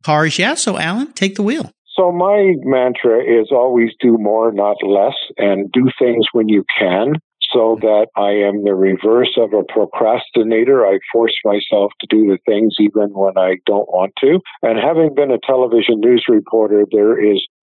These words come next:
Speaker 2: no waiting for inspiration to do a story. The deadlines are so often and stringent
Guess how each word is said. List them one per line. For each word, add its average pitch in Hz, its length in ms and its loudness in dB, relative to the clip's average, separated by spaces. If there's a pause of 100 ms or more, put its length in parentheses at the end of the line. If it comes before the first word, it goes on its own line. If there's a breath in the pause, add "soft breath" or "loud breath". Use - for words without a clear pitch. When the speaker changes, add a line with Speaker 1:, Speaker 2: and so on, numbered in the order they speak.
Speaker 2:
no 127 340 2
waiting 123 560 2
for 123 160 0
inspiration 117 800 2
to 101 80 0
do 104 220 2
a - 120 2
story. 110 520 0 (260 loud breath)
The 107 120 0 (100)
deadlines 110 640 0
are 92 200 2
so 107 200 2
often 113 520 -2
and 92 220 0
stringent 113 640 -2